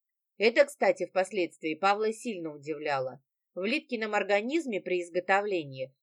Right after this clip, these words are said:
кажется, забыли встроить инстинкт самосохранения. Если ей что-то было надо, она могла одна на танке рвануть.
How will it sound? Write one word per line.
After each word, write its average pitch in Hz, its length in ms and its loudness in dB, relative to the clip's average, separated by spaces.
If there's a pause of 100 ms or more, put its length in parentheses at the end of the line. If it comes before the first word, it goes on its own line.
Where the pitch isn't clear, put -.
(100)
кажется, 240 440 2
забыли 254 440 2
встроить 226 500 0
инстинкт 202 520 -10
самосохранения. 185 1200 -4 (340)
Если 277 380 -2
ей 247 200 -2
что-то 262 360 2
было 214 280 0
надо, 214 460 -2
она 190 260 -2
могла 240 420 4
одна 262 280 2
на 175 140 -2
танке 170 420 0
рвануть. 151 500 -8